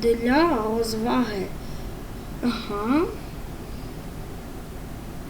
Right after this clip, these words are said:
Давайте, е, корисне заняття. Давайте отаке. Тепер нажимаємо продовжити і... Скільки я хочу. Ну, наприклад, я хочу п'ятнадцять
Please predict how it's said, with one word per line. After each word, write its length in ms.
Давайте, 400
е, 720
корисне 840
заняття. 840
Давайте 520
отаке. 480
Тепер 640
нажимаємо 500
продовжити 840
і... 340
Скільки 540
я 100
хочу. 380
Ну, 220
наприклад, 540
я 100
хочу 340
п'ятнадцять 760